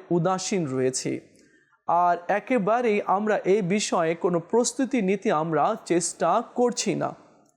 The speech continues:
দেখুন প্রিয় ইসলামী ভাইয়েরা, হজরতে ঈসা বিন ওমর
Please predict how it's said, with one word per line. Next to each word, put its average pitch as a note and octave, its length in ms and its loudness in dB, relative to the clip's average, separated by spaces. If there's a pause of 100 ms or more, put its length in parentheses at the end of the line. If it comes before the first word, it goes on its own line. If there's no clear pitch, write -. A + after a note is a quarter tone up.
(120)
দেখুন A3+ 240 2
প্রিয় F#3+ 180 2
ইসলামী D#3+ 360 0
ভাইয়েরা, C#3+ 420 -2 (120)
হজরতে C4+ 360 0
ঈসা B3+ 460 2
বিন C4 240 0
ওমর C4 320 2